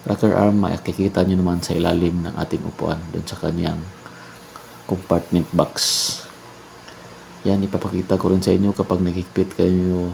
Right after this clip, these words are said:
sa bolt ng ating cylinder head cover. Ah, huwag nyo masyadong higpitan, yung tama-tama lang. Kapag lumalapat, na pag na-feel nyo na lumalapat na yung bolt, tama na.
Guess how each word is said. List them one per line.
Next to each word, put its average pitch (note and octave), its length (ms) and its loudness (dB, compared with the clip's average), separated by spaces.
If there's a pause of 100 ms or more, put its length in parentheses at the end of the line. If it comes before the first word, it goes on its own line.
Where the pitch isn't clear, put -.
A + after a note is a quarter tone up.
sa - 160 -4
bolt F#2 400 4
ng E2+ 240 -2
ating E2+ 400 -2 (640)
cylinder F2+ 480 0
head F2+ 160 -2
cover. G2 400 2
Ah, F2 320 0 (1040)
huwag F#2 160 2
nyo G2 160 2
masyadong F#2+ 560 2
higpitan, F#2+ 560 0
yung F2+ 160 0
tama-tama F#2 640 0
lang. G2+ 320 2 (400)
Kapag F#2+ 240 0
lumalapat, F#2 640 2 (120)
na - 120 -8
pag F2+ 320 -2 (640)
na-feel G2 400 4
nyo G2+ 160 6
na F#2+ 160 4
lumalapat F#2 640 2
na G2 80 2
yung F#2 280 2
bolt, G#2 240 6 (880)
tama F#2 280 0
na. G2 240 0